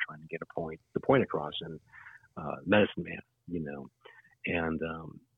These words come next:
and Monte Verde. Yeah, I didn't know you've been to Monte Verde. That place is just awesome. You know, I've done some work with some canopy researchers down there. And I may have climbed that same fig tree you're talking about, the hollowed out one, uh, the one that I climbed on the inside, it was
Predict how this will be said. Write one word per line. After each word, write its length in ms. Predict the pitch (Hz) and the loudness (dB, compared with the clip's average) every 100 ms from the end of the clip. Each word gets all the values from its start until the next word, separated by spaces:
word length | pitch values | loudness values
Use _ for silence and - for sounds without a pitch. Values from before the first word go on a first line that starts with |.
| - - | 4 10
and 120 | 120 | 12
Monte 280 | 143 139 120 | 12 12 12
Verde. 460 | 104 165 110 - 117 | 12 12 12 6 8
Yeah, 120 | 123 | 8
I 80 | 113 | 10
didn't 100 | 117 | 6
know 60 | |
you've 120 | 104 | 6
been 80 | 101 | 4
to 60 | 98 | 4
Monte 240 | 98 92 | 6 6
Verde. 260 | 78 104 87 | 8 10 10
That 160 | 90 - | 4 6
place 140 | 95 - | 4 4
is 100 | 78 71 | -2 -4
just 120 | 82 - | -6 0
awesome. 380 | - 135 - 80 | 6 6 4 -2
You 80 | 85 | -2
know, 60 | 82 | 4
I've 60 | |
done 120 | 101 - | 4 6
some 200 | 101 87 - - | 4 4 0 2
work 280 | 151 143 - | 10 10 10
with 80 | - | 4
some 100 | 104 - | 2 8
canopy 300 | 117 101 92 | 8 8 8
researchers 540 | 104 113 92 - 90 | 10 10 8 4 2
down 220 | 98 90 | 4 4
there. 320 | 92 104 98 - - - - - | 6 6 6 2 -6 -12 -8 4
And 100 | 110 | 10
I 60 | 117 | 10
may 300 | 120 139 180 | 12 12 12
have 180 | 143 - | 10 8
climbed 400 | - 123 131 113 | 4 8 10 10
that 120 | 90 - - | 6 2 6
same 340 | 120 120 113 98 - - | 8 10 8 6 2 8
fig 180 | 120 120 | 8 8
tree 120 | - 90 | 4 4
you're 100 | 82 - | 2 2
talking 240 | 107 98 | 4 4
about, 120 | 82 - | 0 0
the 80 | - 104 | 2 4
hollowed 300 | 104 95 90 | 6 6 4
out 220 | 90 - | 4 2
one, 180 | 85 82 - - - - - - | 0 0 -4 -20 -18 -14 0 6
uh, 200 | 98 185 | 8 10
the 80 | 123 | 10
one 140 | 139 123 | 12 12
that 80 | |
I 120 | 123 131 | 12 10
climbed 340 | - 117 101 | 8 6 6
on 80 | 98 | 4
the 120 | 117 | 4
inside, 580 | 113 - 107 95 92 95 | 4 6 6 6 4 2
it 140 | - | 2
was 100 | 95 | 0